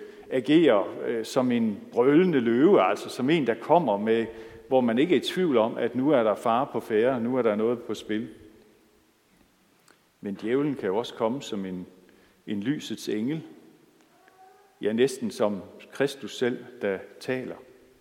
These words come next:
Så det er vigtigt, at vi, øh, vi, vi er opmærksom på, hvad er det, vi er udsat for? Hvad er det for en modstander, vi er op imod?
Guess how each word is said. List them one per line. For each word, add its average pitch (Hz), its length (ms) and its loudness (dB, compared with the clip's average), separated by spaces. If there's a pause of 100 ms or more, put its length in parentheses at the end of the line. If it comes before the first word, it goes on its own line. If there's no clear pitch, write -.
(880)
Så - 140 -4
det 117 80 0
er 120 40 -2
vigtigt, 135 320 0
at 110 200 0
vi, 117 240 0
øh, 107 280 4
vi, 113 100 -8
vi 113 380 -6
er - 20 6
opmærksom 110 480 0
på, 131 240 -2
hvad 120 180 2
er 120 200 0
det, 180 140 -2
vi 120 200 0
er 113 80 6
udsat 131 360 -2
for? 120 160 0
Hvad 123 140 0
er 123 120 4
det 160 120 -2
for 110 200 0
en 104 160 0
modstander, 113 480 -2
vi 104 120 -4
er 101 60 -2
op 123 160 -2
imod? 104 320 -6